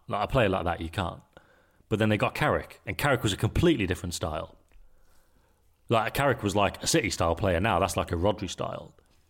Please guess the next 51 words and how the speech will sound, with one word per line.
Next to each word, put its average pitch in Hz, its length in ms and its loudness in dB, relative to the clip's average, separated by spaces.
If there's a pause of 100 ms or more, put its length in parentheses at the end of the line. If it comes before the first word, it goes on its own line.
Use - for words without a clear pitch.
(520)
Um, 90 440 0 (800)
completely 107 380 2
different 101 240 -2
to 98 80 -6
what 98 120 -4
United 92 240 -2
have 82 80 -4
been 85 100 -4
doing, 85 300 -2
and 85 80 -2
then 87 80 -2
just 82 100 -10
carried 82 220 -2
on 85 100 -4
again. 107 220 -2 (260)
So, 117 160 2
like, 117 140 6
it's 131 180 0
not 131 180 4
even, 101 220 2
like, 90 300 0 (760)
it, - 240 -10
it's - 180 -4
just - 360 -2
a 104 80 -2
City 120 320 0
thing. 80 320 -2
Like, 87 340 -6 (400)
it 107 140 0
is 101 160 0
doable, 80 520 2
but, 110 360 -4
like, 101 160 2
fortunately 82 640 0 (340)
for, - 160 -4
like, 90 220 2
City 110 240 -2
fans 90 340 0
and 92 120 -2
being 92 180 0
relatable 90 440 -2
to 92 100 -10
City - 200 -8
fans' 90 220 -8
experiences, 82 640 -4
there's 98 180 2
so 120 380 4
many 110 260 2
in 87 100 -2
the 87 80 -2
last 90 360 -2